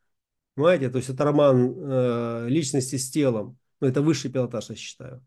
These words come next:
Это высший пилотаж, понимаете? Вот.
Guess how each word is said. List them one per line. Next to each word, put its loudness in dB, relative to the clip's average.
Это 4
высший 0
пилотаж, -12
понимаете? -2
Вот. -8